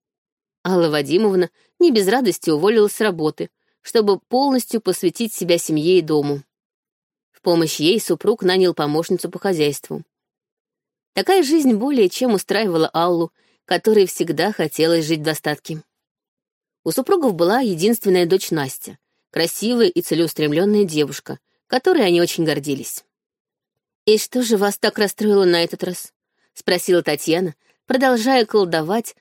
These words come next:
над головой богатой клиентки. Таня давно привыкла, что Алла Вадимовна делится с ней почти всеми своими проблемами и переживаниями.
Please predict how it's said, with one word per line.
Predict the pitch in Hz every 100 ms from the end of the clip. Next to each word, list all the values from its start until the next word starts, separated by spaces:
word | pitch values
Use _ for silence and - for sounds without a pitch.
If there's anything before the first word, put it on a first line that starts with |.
| _
над | 202
головой | 185 180 165 180 185
богатой | 165 160 165 165
клиентки. | 180 165 147 143 - 160 - _ _ _ _ _ _ _
Таня | - 311 277
давно | 247 254 277 165
привыкла, | 156 170 254 156 143
что | - 147 143
Алла | 170 175 170
Вадимовна | 156 147 170 214 160 151 - _ _ -
делится | 254 302 269 240
с | 208
ней | 254 294
почти | - 294 - - 269
всеми | - 233 233
своими | 202 175 170 190
проблемами | - 151 139 190 214 190 - _
и | 202
переживаниями. | 175 170 170 151 147 147 147